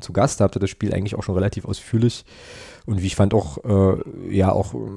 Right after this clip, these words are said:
mit einem sehr guten, äh, Betrachtungswinkel halt, äh, vorbesprochen. Ähm, ja, ich bin ja wirklich total gespannt und recht, also ich glaube, alle Welt rechnet irgendwie mit so einem fünf fünf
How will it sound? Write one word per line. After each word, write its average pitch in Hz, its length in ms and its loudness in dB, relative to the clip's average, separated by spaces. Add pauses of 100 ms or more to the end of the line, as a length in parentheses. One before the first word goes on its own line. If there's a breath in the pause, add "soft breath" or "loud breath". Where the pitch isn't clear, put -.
(200)
mit 101 220 0
einem 98 100 0
sehr 95 160 4
guten, 101 520 -2
äh, 98 280 0
Betrachtungswinkel - 880 -2
halt, 95 300 -2
äh, 95 320 -2 (480)
vorbesprochen. 113 1700 -2 (880 loud breath)
Ähm, 95 640 2 (840)
ja, 87 340 0
ich - 140 -12
bin 107 120 -2
ja 101 180 2
wirklich 107 320 -2
total 98 300 -2
gespannt 98 340 -4
und 92 100 -8
recht, 90 280 -4
also 98 220 0 (280 loud breath)
ich - 60 -14
glaube, 117 280 6
alle 131 180 6
Welt 123 180 4
rechnet 131 240 0
irgendwie 127 320 -2
mit 120 160 -4
so 117 80 -2
einem 117 160 -2
fünf 117 240 -4
fünf - 500 -2